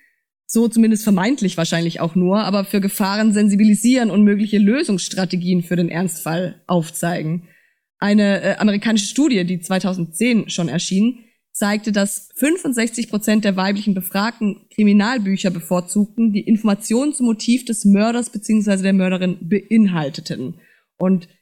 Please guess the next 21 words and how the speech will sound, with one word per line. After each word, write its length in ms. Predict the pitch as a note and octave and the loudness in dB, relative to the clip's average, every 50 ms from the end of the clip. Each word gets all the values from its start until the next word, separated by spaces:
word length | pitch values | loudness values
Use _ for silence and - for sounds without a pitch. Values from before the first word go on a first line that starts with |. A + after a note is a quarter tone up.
| _ _ _ _ | _ _ _ _
generell 460 | - G#3+ G#3+ G3+ G3 G3 A3+ B3+ D4 | -2 0 0 0 0 0 0 -2 -2
fühlten 340 | C#4+ - B3+ B3+ B3 A#3 A#3 | -2 0 0 0 0 0 0
sich 160 | A3+ A3+ A3 | 0 -2 -4
Frauen 580 | - - - G3+ G3+ G#3 G#3+ A3 G#3+ G#3 - F#3+ | -4 -4 -2 -2 0 2 2 2 0 0 0 2
wohl 80 | G#3 G#3 | 4 6
mehr 200 | G#3 G#3 A3 G3+ | 6 4 4 0
als 160 | G#3+ - - | -2 -2 0
Männer 220 | G#3 G#3 G#3+ G#3 | 0 2 0 0
zu 100 | - - | 0 -2
Büchern 340 | F#3 E3+ A3 A3 G#3+ A3 G#3+ | -2 0 0 0 2 2 4
hingezogen, 540 | G#3 G#3 G#3 G3 F#3+ - - G3 G3 F#3+ F#3+ | 4 4 2 2 0 -2 -2 -2 -2 0 -2
die 160 | F#3 F#3 F#3 | -2 -2 -2
Tipps 240 | - - - - - | -4 -4 -4 -4 -2
enthalten, 720 | - A3+ G3+ G3+ G3+ G3 G3+ G#3 - G#3+ G#3 G#3+ G#3 - _ _ _ _ | 0 0 2 2 0 0 0 -2 0 0 0 0 -2 -4 _ _ _ _
wie 80 | - G#3 | 2 4
man 140 | G#3+ G#3+ G3+ | 4 4 4
sich 160 | G#3+ G3+ - | 0 -2 0
gegen 220 | - G#3+ G#3 G#3 | 2 2 2 2
AngreiferInnen 840 | - F#3+ G#3+ G#3+ G#3 G3+ F#3+ G3 - G3+ F#3 - - G3 G3+ F#3+ F3+ | 2 0 0 0 0 0 -2 0 -2 -2 -2 0 2 4 4 4 2
verteidigen 500 | - F#3 E3+ G3 F3+ D#3+ E3 D#3+ D#3 C#3+ | 0 -2 -2 0 -2 0 -2 -2 -6 -6
kann. 300 | - E3+ B2+ C#3 D#3+ | -6 -8 -8 -8 -10